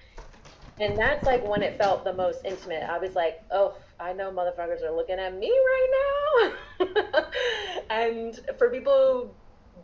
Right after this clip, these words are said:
don't know me or ones who do, it's like, I don't love being looked at. Like, I don't love being the center of attention. And I'm like, "Well, this is just what it's gonna be today. And I just need to, like,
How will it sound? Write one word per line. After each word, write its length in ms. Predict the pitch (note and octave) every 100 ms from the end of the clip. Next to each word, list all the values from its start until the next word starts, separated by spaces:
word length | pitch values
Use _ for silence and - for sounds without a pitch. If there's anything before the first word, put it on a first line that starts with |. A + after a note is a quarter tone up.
| -
don't 220 | A3 F#3+
know 160 | G3+ G3
me 200 | F#3+ F3+
or 80 | F3+
ones 240 | G3 F#3+
who 80 | F#3+
do, 280 | F#3+ F3+ F3
it's 120 | F#3
like, 220 | F3 -
I 120 | F3 F3+
don't 300 | F#3+ - E3+
love 420 | D#3 E3+ F#3 -
being 300 | B3 B3+ B3+
looked 280 | B3+ B3+ B3+
at. 220 | B3 A#3
Like, 140 | F#3+
I 100 | E3+
don't 300 | F#3 F#3 E3+
love 360 | F3 E3+ F3 F3
being 260 | F3+ F3
the 80 | F3
center 360 | E3 F3 E3+ F3
of 120 | E3
attention. 640 | F3+ D#3 E3 - A3+ A#3+
And 120 | A3+ E3
I'm 180 | D#3+
like, 160 | - -
"Well, 420 | G3 A3+ A#3+ A#3+ - - - - - - - -
this 180 | C4+ C4
is 200 | E4 -
just 220 | C4+ C4+
what 100 | C4
it's 140 | C4+ -
gonna 220 | B3+ C4
be 260 | A#3 A#3 A#3
today. 680 | - B3 G#3 F#3+ F#3 F#3 F3+
And 140 | G3 F3+
I 220 | F3+ F#3+
just 260 | G3 - A3+
need 180 | A#3 -
to, 120 | A3+ F#3+
like, 180 | F3